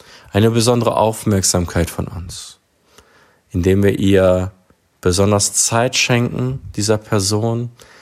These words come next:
sie unterstützen, sie vielleicht einladen, vielleicht sogar zu unserem Familienweihnachtsfest oder zu unserem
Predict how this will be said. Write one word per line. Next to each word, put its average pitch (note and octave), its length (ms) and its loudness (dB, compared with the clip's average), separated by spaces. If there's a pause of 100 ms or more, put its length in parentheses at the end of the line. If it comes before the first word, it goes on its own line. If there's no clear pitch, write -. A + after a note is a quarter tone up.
(140)
sie F#2 340 0
unterstützen, A2+ 1040 0
sie F#2 180 -2
vielleicht F2 460 -6
einladen, A2 720 2
vielleicht F2+ 280 -8
sogar F#2 260 -6
zu - 160 -4
unserem F2+ 460 0 (460)
Familienweihnachtsfest G#2 1700 0
oder E2+ 400 0
zu - 200 -6
unserem F2 480 -4